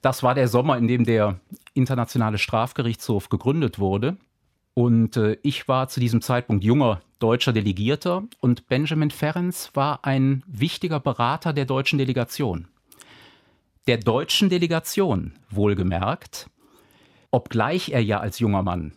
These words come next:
diesen grauenvollen deutschen Verbrechen so nah war.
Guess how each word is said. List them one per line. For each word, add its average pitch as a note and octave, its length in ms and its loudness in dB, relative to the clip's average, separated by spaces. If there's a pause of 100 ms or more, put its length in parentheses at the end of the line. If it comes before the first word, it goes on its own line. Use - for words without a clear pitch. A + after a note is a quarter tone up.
(440)
diesen G2 260 -2
grauenvollen G#2 840 0 (760)
deutschen A2+ 460 0
Verbrechen F#2+ 800 -4
so G#2 220 -2
nah F#2+ 340 0
war. D#2 220 -8